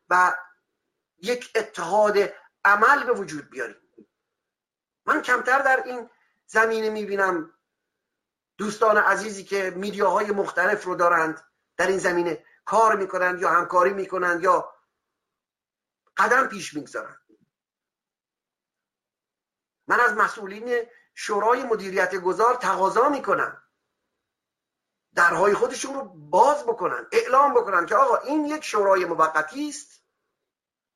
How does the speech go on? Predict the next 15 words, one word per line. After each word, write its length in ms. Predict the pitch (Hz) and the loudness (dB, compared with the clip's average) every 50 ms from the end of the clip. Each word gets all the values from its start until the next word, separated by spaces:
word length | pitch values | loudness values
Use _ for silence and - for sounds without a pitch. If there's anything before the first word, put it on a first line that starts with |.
| _ _ _ _ _ _ _ _ _ | _ _ _ _ _ _ _ _ _
ما 200 | - 180 214 226 | 0 4 6 6
رهبران 500 | 214 196 180 165 170 180 180 190 190 202 | 6 6 4 4 4 4 6 6 6 6
همیشگی 460 | 190 175 175 180 170 - 185 175 170 175 | 4 2 0 -2 -4 -8 -10 -8 -4 0
نخواهیم 540 | 180 220 262 - 285 277 262 262 277 269 | 2 2 2 2 2 0 0 0 -4 -6
بود 340 | 254 269 277 277 277 - _ _ _ _ _ _ _ _ _ _ _ _ _ _ _ _ _ _ _ _ _ _ _ _ _ _ _ _ _ _ _ _ _ _ _ _ | -10 -12 -14 -14 -16 -18 _ _ _ _ _ _ _ _ _ _ _ _ _ _ _ _ _ _ _ _ _ _ _ _ _ _ _ _ _ _ _ _ _ _ _ _
و 40 | - | -2
آغوش 560 | 214 220 - 233 226 208 220 233 226 208 - | -2 2 2 2 2 2 0 -2 -6 -4 -4
خودشون 400 | 226 226 247 247 - 254 254 247 | -4 -4 -4 -6 -8 -10 -10 -4
رو 140 | 226 233 220 | -2 -2 0
باز 320 | - 233 269 294 285 285 - | 2 4 4 4 2 2 0
کنن، 340 | 220 214 180 156 143 - - | -2 0 0 -2 -2 -2 -4
از 200 | 190 190 185 - | -4 -4 -4 -4
همه 440 | - 185 196 208 226 262 262 285 294 | -4 -4 -2 -2 -2 -4 -4 -4 -4
مردمی 580 | 269 226 208 185 175 208 202 208 202 202 190 170 | 0 0 2 0 0 0 -4 -6 -6 -6 -8 -8
که 300 | - 196 202 175 - | -6 -4 -4 -4 -6